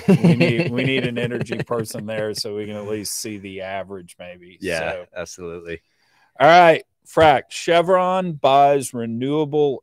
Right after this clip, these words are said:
Speaker 2: energy group for sixty-one dollars and fifty cents a share. Uh, that's almost a ninety percent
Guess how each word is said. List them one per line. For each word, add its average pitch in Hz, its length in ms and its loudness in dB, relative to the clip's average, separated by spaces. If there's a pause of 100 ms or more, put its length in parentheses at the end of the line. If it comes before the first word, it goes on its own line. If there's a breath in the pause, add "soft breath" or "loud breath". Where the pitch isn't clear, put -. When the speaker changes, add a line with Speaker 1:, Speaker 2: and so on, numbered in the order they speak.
(140)
Speaker 2:
energy 113 520 -6
group 101 440 -4
for 90 260 -20
sixty-one 120 840 -10
dollars 110 480 -4
and 95 120 -20
fifty 113 400 -12
cents - 480 -12
a 82 60 -18
share. 120 680 -2 (680)
Uh, 110 300 -4
that's 117 200 -4
almost 160 500 -4
a 98 320 -8
ninety 117 360 -10
percent 107 440 -12